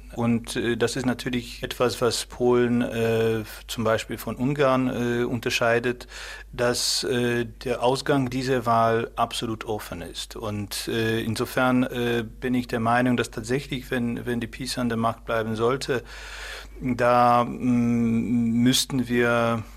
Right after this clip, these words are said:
mm, um die, um die Zukunft der polnischen Demokratie bangen, äh, weil, äh, eine weitere Machtkonsolidierung, äh, durch diese nationalpopulistische Partei würde den, der Demokratie in Polen einen großen Schaden erweisen.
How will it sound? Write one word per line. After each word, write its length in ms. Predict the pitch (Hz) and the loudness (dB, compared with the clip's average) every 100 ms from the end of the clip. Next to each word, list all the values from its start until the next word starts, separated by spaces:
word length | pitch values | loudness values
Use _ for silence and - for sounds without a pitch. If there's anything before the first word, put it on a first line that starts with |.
| - | -8
mm, 760 | 127 117 117 113 113 113 113 | -4 0 2 2 2 2 0
um 280 | 110 117 113 | 0 0 0
die, 280 | 113 110 110 | 0 -2 -2
um 200 | 113 110 | 0 -2
die 360 | 110 110 110 107 | -2 -4 -4 -4
Zukunft 480 | 131 - 123 110 | -4 0 0 2
der 100 | 117 | 0
polnischen 420 | 110 120 113 107 123 | 0 0 -2 -2 -2
Demokratie 480 | 113 113 113 120 | -2 -2 -4 -4
bangen, 600 | 107 107 117 127 143 156 | -2 0 0 -2 -2 -2
äh, 220 | 180 135 120 | -2 -2 2
weil, 1120 | 117 117 117 117 113 90 113 110 110 110 110 | 4 4 4 4 0 0 -2 -2 -2 -4 -4
äh, 120 | 113 | -4
eine 260 | 113 110 110 | -2 -2 2
weitere 400 | 110 113 131 127 | 2 2 0 0
Machtkonsolidierung, 1300 | 117 120 - 127 123 120 117 120 120 117 117 113 - - | 0 0 -4 -6 -4 -8 -6 -4 -2 0 0 0 -4 -8
äh, 420 | 104 117 113 113 - - - - - | -6 -4 -4 -6 -10 -14 -14 -14 -14
durch 120 | - | -10
diese 460 | 120 120 120 117 117 110 | -6 -2 0 2 0 -4
nationalpopulistische 1080 | 117 110 117 107 113 - 123 117 113 - 127 | -8 -6 -2 0 0 -4 -8 -8 -6 -4 -2
Partei 720 | - 110 - 110 113 113 113 | -2 -4 0 2 4 2 0
würde 340 | 107 113 110 107 | 0 0 0 -2
den, 420 | 110 107 104 104 - | -4 -4 -4 -6 -10
der 160 | - 110 | -8 -6
Demokratie 480 | 110 107 110 - | -4 -2 -2 0
in 140 | 123 120 | 0 0
Polen 320 | 117 113 113 | 0 0 0
einen 120 | 110 | -4
großen 300 | 104 107 - | -4 -6 -4
Schaden 320 | - 117 117 | 0 2 2
erweisen. 480 | 135 135 135 131 147 | -2 -2 -2 -2 -6